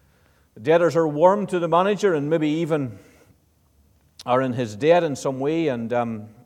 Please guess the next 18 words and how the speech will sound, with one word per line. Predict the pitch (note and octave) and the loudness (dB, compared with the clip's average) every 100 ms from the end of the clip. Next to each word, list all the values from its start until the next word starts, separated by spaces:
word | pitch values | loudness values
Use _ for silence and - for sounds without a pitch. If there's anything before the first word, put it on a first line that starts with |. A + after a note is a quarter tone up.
| _ _ | _ _
and, | C3 C3 | -10 -6
what, | F#3+ - | -6 -4
and | E3+ E3+ | -4 -2
for | G3 | -2
whatever | G3 F3+ B3+ F#4+ | 0 0 -2 -2
reason, | A3 D#3+ G#3 F#3+ F#3+ - - _ _ _ | -2 -4 -4 -6 -8 -10 -20 _ _ _
this | - F#3 | -8 -6
is | F3 C3 | -6 -10
a, | B2 - | -12 -10
a, | D3 - G#2+ - B2+ | -10 -10 -18 -18 -18
it's, | A2+ - | -18 -16
it's | - - | -16 -6
somewhat | A#3 A#3 F3 | -4 -2 -2
strange, | - - G3 G3+ D3+ | -6 -4 0 0 -2
but | C#3+ E3 | -6 -6
for | F#3 | -4
whatever | F3 F#3+ A3+ C#4 A3 | -6 -4 -6 -6 -6
reason, | D#3+ C#3+ D3+ B2 | -6 -6 -10 -12